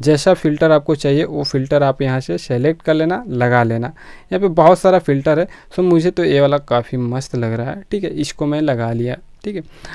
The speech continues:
लगाने के बाद से हमारे सामने कुछ इस तरीके का इंटरफेस आ जाएगा। अब यहाँ पे नेक्स्ट पे क्लिक करेंगे। उसके बाद यहाँ पे एडिट कवर पे क्लिक करने की कोई ज़रूरत नहीं है क्योंकि हमारी एक सिंगल फ़ोटो है, ठीक है, तो इसमें कोई चेंज होने वाला नहीं है,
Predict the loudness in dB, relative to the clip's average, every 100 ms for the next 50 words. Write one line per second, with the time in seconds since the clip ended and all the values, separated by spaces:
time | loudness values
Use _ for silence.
0 | -4 2 4 4 2 2 4 4 4 2
1 | 4 4 4 2 0 0 -2 -2 -2 -2
2 | -4 -2 -2 -2 -2 -2 -4 -4 -4 -4
3 | -6 -6 -4 0 2 2 0 0 2 2
4 | 0 -4 -4 -2 -2 -2 -2 -2 -4 -2
5 | -4 -6 -10 -20 -20 -20 -10 -8 -2 0
6 | 4 4 4 2 2 2 2 0 0 -4
7 | 0 2 2 0 -4 -2 -2 0 0 0
8 | 0 -2 0 0 0 2 4 4 4 0
9 | 2 0 0 -2 0 2 2 0 -2 -4
10 | -2 0 0 -2 -6 -4 -6 -6 -8 -6
11 | -6 -4 -4 -2 -2 2 4 4 2 0
12 | 0 0 0 -2 -2 -2 -4 -6 -10